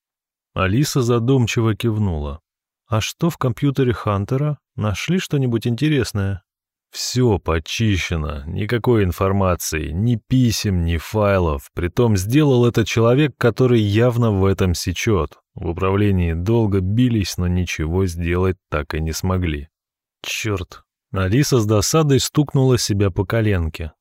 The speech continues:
"Но, значит, на убийцу могло вывести что-то на его ноутбуке, и это точно не Брайан. Он в компьютерах разбирается так же, как столетняя бабуля". Майкл невесело усмехнулся.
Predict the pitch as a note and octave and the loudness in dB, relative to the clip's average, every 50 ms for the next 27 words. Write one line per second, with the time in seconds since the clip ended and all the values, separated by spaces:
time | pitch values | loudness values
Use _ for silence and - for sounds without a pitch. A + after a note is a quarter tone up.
0 | _ _ _ _ _ _ - A2 G#2+ A2 A2+ A2+ G#2+ G2 G#2+ B2 B2+ A#2+ - B2+ | _ _ _ _ _ _ -8 -4 -4 -2 -2 -2 -2 -2 0 0 0 0 -2 -4
1 | A2 - A#2 A#2 A2+ A2+ A2 A#2 D#3 D#3 C#3+ - - B2+ A#2+ A#2+ B2+ B2+ C#3+ D3+ | -2 0 0 2 2 0 0 0 0 0 0 0 -2 -2 0 0 0 2 2 2
2 | C#3+ D3 E3 D#3+ C#3+ C3 - - - C3 G2+ - - - - D#3+ D3+ B2+ C3+ B2+ | 2 2 2 2 2 0 0 0 -2 -2 -2 -2 -4 -2 0 0 2 2 2 2
3 | B2+ B2+ C3 C3 C3 C#3+ C#3+ B2+ B2 B2 B2+ C3 C3+ C#3 D#3 E3+ E3 D3 - - | 2 2 2 2 2 2 2 2 2 2 2 2 2 2 2 2 2 0 -2 -4
4 | G#2+ G#2 - _ - C#3 C3 - - C3 B2+ - - - A2+ G2 _ - C#3+ C#3+ | -6 -6 -6 _ -6 -6 -6 -4 -2 -2 -2 -2 0 -2 -4 -4 _ -2 -2 -2
5 | C3 - - B2 A#2+ A#2+ A#2+ B2 A#2+ B2 C3+ C3 B2+ A#2 G#2+ G2+ F#2 F2+ D#2+ - | -2 -2 -2 0 0 2 0 0 0 0 0 2 2 2 0 0 -2 -4 -6 -6
6 | - A2 G2+ - - - A#2+ A#2 - - E3 D3 - A#2+ A2 A2 - A#2 A#2+ A2+ | -6 -6 -6 -6 -4 -4 -4 -4 -2 0 -2 0 0 -2 -4 -4 -2 -2 -2 0
7 | A#2 C3 C#3+ D3+ D3 C3 A2 - - A2+ G2+ - - D3 C#3+ B2 A2 G#2+ - A2+ | 0 0 2 2 2 0 0 -2 -4 -4 -4 -2 -2 -2 0 0 -2 -2 -2 -4
8 | G#2+ - - - - B2+ B2 B2 A2 - A#2+ A#2 G#2+ G2 F#2+ A2+ B2 B2+ B2 A2+ | -6 -6 -6 -4 -2 0 0 0 0 0 0 0 0 0 0 0 0 0 -2 -2
9 | G#2+ G#2 G2+ F#2+ F#2+ F#2 F2+ _ _ _ _ _ _ _ - - F#2 G2+ A2+ B2 | -2 -2 -2 -2 -2 -4 -6 _ _ _ _ _ _ _ -8 -4 -2 0 0 0
10 | - D#3 D3+ D3 C#3+ C3 A2+ G#2+ G#2+ G2 - A#2 A2 G#2+ G#2 G2+ - - A#2 G#2+ | 0 0 2 2 2 2 2 2 0 0 0 0 0 0 0 -2 -2 -2 -4 -4
11 | - - F#2+ E2+ D#2+ D#2 - - F#2+ F2 | -4 -6 -6 -6 -6 -8 -10 -10 -10 -12